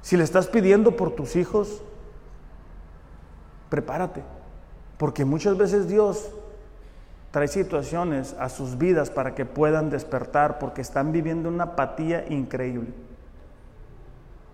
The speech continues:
En Éxodo capítulo catorce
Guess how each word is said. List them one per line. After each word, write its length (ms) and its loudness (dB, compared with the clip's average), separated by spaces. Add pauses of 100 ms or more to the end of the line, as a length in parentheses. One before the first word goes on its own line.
(2500)
En 160 6
Éxodo 480 6
capítulo 540 4
catorce 640 4